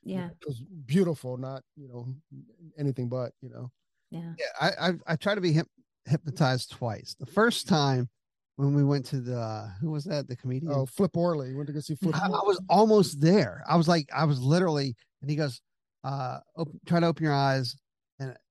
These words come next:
Speaker 3: and I had, literally had a fight to open my eyes. And once I opened my eyes, he's like,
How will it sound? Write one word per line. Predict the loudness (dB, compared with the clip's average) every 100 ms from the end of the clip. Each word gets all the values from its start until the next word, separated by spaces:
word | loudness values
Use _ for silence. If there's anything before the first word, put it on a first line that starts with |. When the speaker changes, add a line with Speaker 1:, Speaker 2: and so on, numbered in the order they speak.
| _
Speaker 3:
and | -10 -2
I |
had, | 0 2
literally | 2 2 4 4
had | 4
a | 2
fight | -4 -8 -2 -2 -2
to | -10 -10
open | -6
my | -4
eyes. | -2 0 0 0 -4 -12 _ _ -8
And | -2
once | 0 2
I | 4 2 0
opened | -4 -2
my | -2
eyes, | -2 0 -2 -4
he's | -6
like, | -6 -6